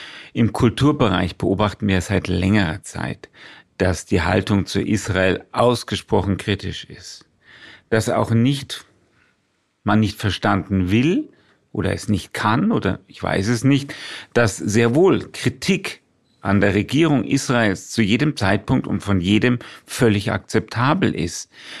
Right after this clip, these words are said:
Dass aber das Existenzrecht Israels in keiner Weise verhandelbar ist, dass man Israel nicht mit einem Doppelstandard im Vergleich zu anderen Ländern sehen darf und auch nicht dämonisieren darf. Und wenn ich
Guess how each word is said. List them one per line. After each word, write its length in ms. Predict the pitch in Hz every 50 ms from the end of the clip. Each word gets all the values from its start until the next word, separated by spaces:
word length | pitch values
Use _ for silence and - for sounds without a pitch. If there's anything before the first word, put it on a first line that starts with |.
| - - -
Dass 260 | - 123 135 127 - -
aber 600 | - 123 120 120 120 110 110 110 101 - - - - -
das 220 | 107 92 - -
Existenzrecht 920 | - 92 - - 104 - - - 131 143 151 151 - 104 98 92 - - -
Israels 800 | - 151 175 - - - 90 82 - - - - - - - - - - _ _ _ -
in 140 | - 101 -
keiner 380 | - - 117 135 156 151 117
Weise 320 | 98 95 78 90 - 90 -
verhandelbar 720 | - 92 85 90 101 98 92 101 95 - 101 95 95 98
ist, 280 | 113 123 135 - - - - - - - - -
dass 160 | 113 87 98
man 160 | 104 104 92
Israel 540 | - - 131 - - - 110 117 113 110 -
nicht 260 | 90 107 92 - -
mit 100 | 101 85
einem 200 | 92 101 101 -
Doppelstandard 760 | - 123 - 151 123 - - - 113 104 104 104 101 98 -
im 100 | 104 95
Vergleich 540 | - 101 92 85 98 95 92 95 90 - -
zu 220 | - 101 - -
anderen 540 | - - 104 113 127 131 143 127 131 127 120
Ländern 440 | 117 117 120 120 117 117 117 117 110
sehen 320 | - - 110 113 113 101
darf 280 | 107 101 104 107 - - - - - - - -
und 140 | - 107
auch 160 | - 104 - -
nicht 240 | 117 110 92 -
dämonisieren 720 | 120 110 104 101 101 104 101 87 87 98 107 104 95 87
darf. 360 | 78 78 78 - - - - _ - - - - - - -
Und 180 | - 104 82
wenn 220 | 107 107 117 127 120
ich 360 | - 117 113 92 - - -